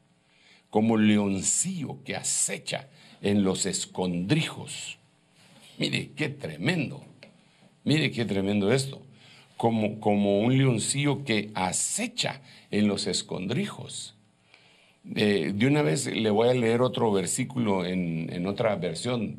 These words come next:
eh, del mismo Salmo diecisiete doce. "Como león", ese es el papá, ¿ah? Papá león, ¿ah?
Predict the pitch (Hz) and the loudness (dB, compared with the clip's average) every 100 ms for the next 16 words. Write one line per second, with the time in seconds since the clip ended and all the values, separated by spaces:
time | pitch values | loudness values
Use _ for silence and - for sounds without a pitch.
0 | - - 85 85 85 107 110 101 104 101 | -12 -10 -8 -4 -2 0 0 0 0 0
1 | 104 90 101 87 101 131 135 - - - | 0 -2 -4 0 2 2 0 -8 -16 -20
2 | - - _ - 110 107 110 151 175 131 | -20 -20 _ 0 2 2 4 4 4 2
3 | 95 - - - - 131 165 120 98 90 | -2 -6 -14 -10 -2 0 0 -2 -4 -4
4 | - 147 113 95 104 107 85 - 117 135 | 2 2 2 -2 -4 -4 0 2 4 2
5 | 113 85 78 | 2 -2 -8